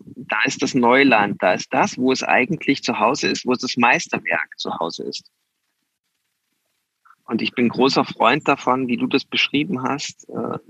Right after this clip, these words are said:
des, der Mühelosigkeit,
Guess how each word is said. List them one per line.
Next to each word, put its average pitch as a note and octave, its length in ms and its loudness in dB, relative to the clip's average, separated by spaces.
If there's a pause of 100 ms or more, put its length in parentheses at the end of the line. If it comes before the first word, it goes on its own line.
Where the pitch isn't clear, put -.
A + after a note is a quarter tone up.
(140)
des, - 460 0 (1160)
der A#2 100 4
Mühelosigkeit, A#2 1200 2